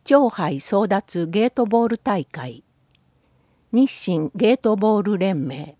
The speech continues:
零五二八四六三三三五。学び支援課。スポーツとしてのゲートボールを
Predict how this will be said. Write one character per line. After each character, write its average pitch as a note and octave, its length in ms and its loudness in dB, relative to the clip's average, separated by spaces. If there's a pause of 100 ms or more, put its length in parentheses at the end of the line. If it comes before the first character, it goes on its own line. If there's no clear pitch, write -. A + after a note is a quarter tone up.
(720)
零 B3 320 4
五 G#3+ 240 2
二 D#3+ 400 -4 (120)
八 A3+ 400 -4
四 A#3+ 300 2
六 C#3+ 460 -6 (160)
三 A3+ 360 -4
三 F3 380 -4
三 D3+ 400 -6
五。 C#3 360 -10 (840)
学 G3 300 -2
び G3 160 -6
支 - 180 -8
援 D#3+ 220 -2
課。 - 320 -12 (1080)
ス - 200 -8
ポ D4 240 2
ー - 20 -8
ツ - 160 -14
と F#3+ 140 0
し - 80 -8
て E3+ 180 0
の E3 160 0
ゲ G#3+ 180 2
ー - 40 2
ト A3+ 160 0
ボ G#3 220 4
ー - 20 -4
ル D3 140 -4
を C3+ 200 -4